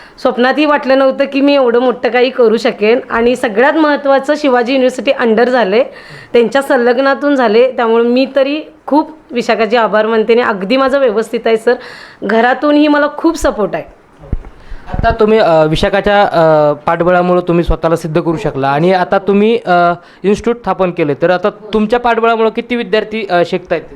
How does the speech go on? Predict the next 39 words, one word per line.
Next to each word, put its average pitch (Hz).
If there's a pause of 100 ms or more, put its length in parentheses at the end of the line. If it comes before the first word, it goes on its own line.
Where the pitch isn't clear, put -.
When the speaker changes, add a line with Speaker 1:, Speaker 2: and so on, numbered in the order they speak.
(100)
Speaker 1:
अ, 220 (280)
सुरुवात 277
म्हणला 294
तर 285
माझी 285
पहिला 269
ट्रेनिंग 262
प्रोग्रामपासून 254
झाली 254
आणि 277
सर 285 (220)
फक्त 285
नांदणीमध्ये 277
नाही 247
झाली, 180
पूर्ण 277
शिरोळ 262 (100)
तालुक्यामध्ये 254
जी 254
खेडीगावे 247
आहेत 220 (460)
त्या 262
प्रत्येक 262
गावात 277
मी 285
जाऊन 254
घेतलेत. 247 (200)
At 247
a 262
time 285
सर 277
शंभर 247
ते 269
दोनशे 240
महिलांना 240
मी 240
प्रशिक्षण 233
दिलेलं 233
आहे. 208